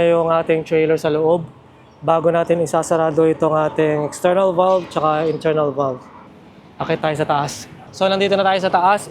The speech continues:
I-check na natin tong ating trailer kung tuyo na. Naka-vent lang to.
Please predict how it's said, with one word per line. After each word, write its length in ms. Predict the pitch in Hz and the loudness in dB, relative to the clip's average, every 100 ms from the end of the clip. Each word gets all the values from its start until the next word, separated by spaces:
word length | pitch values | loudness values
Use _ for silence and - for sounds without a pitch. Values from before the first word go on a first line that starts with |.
| 175 | -4
I-check 320 | 170 180 175 | -2 -2 0
na 80 | 175 | 0
natin 400 | 170 175 180 170 | 0 0 -2 0
tong 160 | 170 | -2
ating 720 | 170 165 165 170 165 165 165 165 | 0 -2 0 0 2 2 0 0
trailer 400 | 180 175 185 175 | 0 2 0 0
kung 160 | 160 | -2
tuyo 240 | 165 165 160 | 0 2 2
na. 240 | 180 190 - - - - | 0 -4 -12 -20 -20 -6
Naka-vent 480 | 160 175 185 190 180 | -2 2 2 2 0
lang 160 | 185 | 0
to. 320 | 180 175 190 | 2 2 0